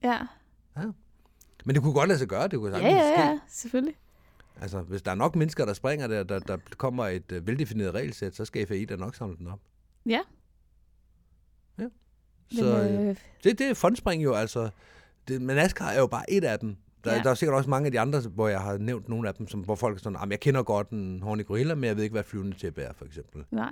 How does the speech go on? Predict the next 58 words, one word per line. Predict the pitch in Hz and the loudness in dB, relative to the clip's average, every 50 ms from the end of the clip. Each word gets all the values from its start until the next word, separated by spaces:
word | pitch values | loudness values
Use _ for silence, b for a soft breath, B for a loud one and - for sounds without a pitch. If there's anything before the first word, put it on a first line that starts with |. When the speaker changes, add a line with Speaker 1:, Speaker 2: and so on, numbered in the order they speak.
| 262 | 0
Speaker 1:
hvad | 277 294 311 | 4 4 4
er | 285 | 6
det? | 262 254 254 - - _ _ _ _ _ _ _ _ _ _ | 6 4 2 0 -4 _ _ _ _ _ _ _ _ _ _
Speaker 2:
Flyvende | - 170 220 220 180 | 4 4 6 6 6
tæppe? | 185 190 220 196 - - | 4 2 2 -4 -4 -2
Speaker 1:
Mhm. | - 233 - b b b b | 0 0 0 b b b b
Speaker 2:
Jamen, | 117 127 - | -4 0 2
det | 175 165 | 4 4
er, | 147 139 135 135 131 131 127 123 120 117 113 | 4 4 4 4 4 4 2 2 2 0 -2
øh, | 113 - | -2 0
du | 143 | 4
laver | 143 143 143 156 151 | 6 8 8 8 6
det | 147 127 | 4 2
med | 120 113 | 2 0
en | 104 98 | -2 -2
tailgate, | - 101 92 92 90 85 78 78 - - | -2 -2 -2 -2 -4 -4 -6 -6 -8 -14
så | - - 107 80 | -14 -12 -12 -12
typisk | - - - 104 104 95 98 | -10 -8 -8 -6 -6 -6 -6
en | 95 | -8
Skyvan, | - - - 82 76 80 80 73 73 | -10 -6 -6 -4 -4 -4 -4 -6 -6
det | 76 78 | -8 -10
er | 73 | -10
det | 73 | -8
nemmeste. | 65 69 98 127 139 - - 113 - - | -8 -6 -6 -8 -8 -8 -12 -10 -2 2
Speaker 1:
Mhm. | 220 220 208 226 254 - - _ _ | 2 2 2 0 -4 -8 -14 _ _
Speaker 2:
Og | - 113 110 | -6 -6 -2
så | - 131 | -2 0
låser | 127 123 110 104 110 - 127 107 | 0 0 0 -2 -2 -2 -4 -4
du, | 98 113 107 101 98 95 92 | -4 -4 -4 -2 -2 -2 -2
øh, | 90 87 82 82 82 80 76 73 71 65 62 - - - - | -2 -4 -4 -6 -6 -6 -6 -8 -8 -10 -12 -16 -16 -18 -12
rundt | - 117 170 208 190 - | -2 2 2 2 2 0
om | 123 139 135 | -2 -2 0
ham | 120 127 131 143 | 2 0 0 0
foran | - - 170 165 156 143 131 120 | 0 0 2 2 2 0 0 -2
med | 117 | -4
benene, | 101 - 139 - 175 180 175 160 - - _ _ _ _ _ - | -4 -4 -8 -6 -6 -6 -8 -8 -10 -12 _ _ _ _ _ -12
låser | - 123 127 120 120 - - 107 | -6 -4 -2 -2 -2 -4 -4 -6
arm | - 123 131 127 131 | -4 -4 -4 -4 -4
i | 135 | -4
arm | 127 110 104 - | -2 -2 -4 -4
med | 117 120 113 104 | -4 -4 -4 -2
ham | 101 104 104 101 | -2 -2 -2 -2
ved | 104 | -4
siden | - - 170 185 180 | -6 -6 -4 -4 -4
af, | 160 151 - - | -4 -6 -8 -10
og | 117 107 | -12 -8
så, | - 123 117 113 104 | -6 -4 -2 -2 -2
øh, | 95 95 95 | -2 -2 -4
for | 92 - 110 | -4 -4 -4
eksempel | 95 123 113 98 90 | -4 -4 -6 -6 -6
fire | - 131 123 131 123 | -6 -2 -2 -2 -2
gange | - 98 95 90 | -2 -6 -6 -8
fire | - - 113 113 107 | -8 -8 -6 -6 -4
mennesker. | 95 90 92 - - - 98 - _ _ _ _ _ _ - _ _ _ _ _ _ _ | -4 -6 -8 -8 -10 -14 -14 -14 _ _ _ _ _ _ -20 _ _ _ _ _ _ _
Og | - 92 208 | -6 -2 2
så | 214 | 4
Speaker 1:
Ja. | 240 311 | 4 4
Speaker 2:
ud. | 87 | 4